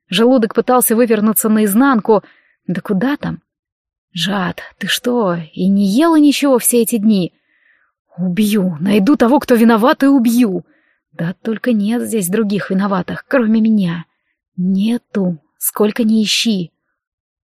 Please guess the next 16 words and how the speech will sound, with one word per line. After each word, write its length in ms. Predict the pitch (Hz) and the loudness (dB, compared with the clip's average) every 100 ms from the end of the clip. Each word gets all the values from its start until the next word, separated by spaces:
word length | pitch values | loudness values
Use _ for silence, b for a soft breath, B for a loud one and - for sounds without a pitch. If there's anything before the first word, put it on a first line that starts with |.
| - | -8
«Джад!» 800 | 170 160 180 180 196 208 202 - b b b | -6 -4 -4 -2 -2 -2 -2 -6 b b b
прошептал 500 | 220 214 226 254 269 | -4 -2 -2 0 2
он, 140 | 285 | 2
утыкаясь 500 | 214 233 269 262 240 | 2 -2 0 0 0
губами 380 | 202 214 269 220 | -2 -2 0 0
в 60 | 185 | -2
макушку, 580 | 208 - 285 - 226 190 B B | -4 -2 -4 0 -2 -2 B B
чувствуя, 480 | - 339 - 190 196 | -6 -4 -4 -4 -4
как 200 | 190 208 | -2 -2
болезненными 720 | 190 226 269 285 214 214 208 | 2 2 2 2 2 0 0
спазмами 600 | 208 - 254 220 190 190 | -2 -2 -2 -2 -2 -2
отдаются 520 | 190 180 208 247 - | -2 0 0 0 -2
внутри 320 | 196 214 - 247 | -2 -2 -2 -4
сухие, 480 | - 226 - 277 196 | -4 -8 -6 -4 -2
без 180 | 185 | -2
слез, 420 | - 196 247 220 | -4 -2 -2 -2